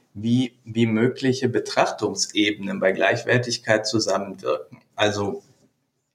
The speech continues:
ist das schnelle Internet die, die große entscheidende Komponente? Geht es um Preisvorteile, wenn ich dezentraler wohne? Ähm, was muss ich in Kauf nehmen? Das ist ja auch so ein Punkt. Wenn ich dezentraler wohne, dann muss man auch in, in Teilen vielleicht erstmal sagen,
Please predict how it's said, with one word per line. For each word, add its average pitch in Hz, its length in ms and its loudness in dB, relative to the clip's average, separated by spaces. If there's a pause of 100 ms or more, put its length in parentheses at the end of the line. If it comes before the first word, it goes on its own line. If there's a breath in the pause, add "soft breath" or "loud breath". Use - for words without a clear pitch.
(100)
ist 139 240 2
das 117 180 2 (100)
schnelle 110 300 2
Internet 151 800 0 (440)
die, 139 420 0
die 127 160 0
große 127 600 2
entscheidende 120 600 2
Komponente? 120 880 0 (400 loud breath)
Geht 120 240 2
es 120 100 -2
um 110 120 -2
Preisvorteile, 139 1160 0
wenn 123 140 2
ich 120 120 0
dezentraler 127 920 0
wohne? 135 480 2 (440 loud breath)
Ähm, 107 200 2
was 120 200 2
muss 131 240 0
ich - 220 -4
in 104 160 0
Kauf 135 480 0
nehmen? 98 480 -2
Das 107 160 0
ist 123 140 2
ja - 100 4
auch 131 120 2
so 107 180 -4
ein - 60 -10
Punkt. 95 280 -4
Wenn 107 120 2
ich 110 120 0
dezentraler 117 800 2
wohne, 135 380 2
dann 127 140 2
muss 131 200 -2
man 127 160 2
auch 123 320 -2
in, 123 300 -2
in 127 100 2
Teilen 123 320 0
vielleicht 123 480 -2
erstmal 127 400 2
sagen, 120 360 0